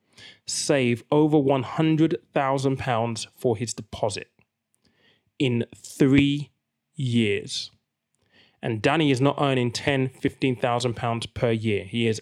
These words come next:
earning average wages. How has he done this, you're gonna be asking, because you'll be thinking this is completely and utterly impossible. Well, this leads me on to my second point. He has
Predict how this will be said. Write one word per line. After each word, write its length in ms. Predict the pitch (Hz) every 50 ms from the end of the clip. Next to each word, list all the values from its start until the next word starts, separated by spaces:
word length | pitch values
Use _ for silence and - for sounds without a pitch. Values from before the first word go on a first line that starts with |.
| _ -
earning 440 | 151 147 143 135 123 110 110 113 - _ _ _ -
average 580 | 131 131 120 117 117 127 123 120 117 - - - _
wages. 760 | - 123 113 110 113 110 107 107 101 - 95 - - - - - _ _ _ _ _ _ _ _ _ _ _ _ _ _ _ _ _ _ _ _ _ _ _ _ _ _ _ _ _ _ _ _ _ _ _ _ _ _
How 320 | - - - 160 156 156
has 120 | 156 143 143
he 80 | 156
done 260 | 135 147 139 135 131 120
this, 240 | 113 107 104 -
you're 140 | - 120 110
gonna 180 | 107 113 104 104
be 160 | 104 107 -
asking, 460 | 113 110 104 104 - - 113 110 117
because 240 | 113 113 - 117 107
you'll 80 | 113 110
be 80 | 113
thinking 360 | 113 - 131 120 107 - 117
this 140 | 113 113 104
is 100 | 117 107
completely 520 | - - 120 107 - - 127 117 - 120 117
and 100 | 113 120
utterly 340 | 113 - - 120 113 113
impossible. 680 | 110 107 107 - - 127 - - 143 135 160 175 180 - _ _ _ _ _ _ _ _ _ _ _ _ _ _ _ _ _ _ _ _ _ _ _ _ _ _ _ _ -
Well, 100 | 127 113
this 180 | 120 123 -
leads 200 | - 139 127 113
me 100 | 123 127
on 120 | 120 117 107
to 100 | - 120
my 100 | 117 113
second 400 | 107 - - 127 104 - 110 107
point. 260 | - 104 101 101 - _ _ _ _ _ _ _ _ _ _ _ _ _ _ _ _ - - _ _ _ -
He 240 | - 147 147 156
has 580 | 151 - 147 131 117 110 113 113 113 - - -